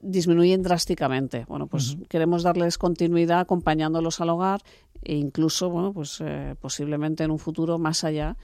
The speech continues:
Speaker 1: ¿no? Incluso directamente en su domicilio.
Speaker 2: Claro, esa era lo, justamente
Speaker 1: Con
Speaker 2: me
Speaker 1: las tecnologías.
Speaker 2: ha leído el pensamiento, porque claro, eh, si ahora estamos, y ustedes son, eh, líderes en la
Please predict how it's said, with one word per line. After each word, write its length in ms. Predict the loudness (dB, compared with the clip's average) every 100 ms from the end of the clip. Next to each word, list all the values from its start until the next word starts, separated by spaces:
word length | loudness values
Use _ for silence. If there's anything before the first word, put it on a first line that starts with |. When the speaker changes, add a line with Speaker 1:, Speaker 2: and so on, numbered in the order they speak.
| -16 -4
Speaker 1:
¿no? 80 | -2
Incluso 360 | 0 -2 0
directamente 560 | 0 0 0 0 0 -2
en 80 | -4
su 180 | -4
domicilio. 540 | -4 -4 -6 -6 -8 -10 -16 -18
Speaker 2:
Claro, 220 | -8 -8 -4
esa 240 | -2 0
era 180 | 0 0
lo, 380 | -2 -2 0 -2
justamente 520 | -4 -4 -2 0 0
Speaker 1:
Con 80 | 2
Speaker 2:
me 60 | 0
Speaker 1:
las 120 | 0
tecnologías. 320 | -2 0 0
Speaker 2:
ha 20 |
leído 220 | 2 2
el 80 | 2
pensamiento, 500 | 0 -4 -2 -4 -4
porque 260 | -8 -8 -4
claro, 280 | -2 -2 -4 -12 -20 _
eh, 420 | -10 -8 -10 -14 -10
si 320 | -6 -4 0
ahora 340 | 2 2 2
estamos, 520 | 0 -4 -4 -4 -4 -8
y 60 |
ustedes 320 | -10 -10 -8
son, 260 | -6 -4 -4
eh, 160 | -6 -6
líderes 480 | -4 -2 -2 -2 -6
en 120 | -4
la 220 | -2 -2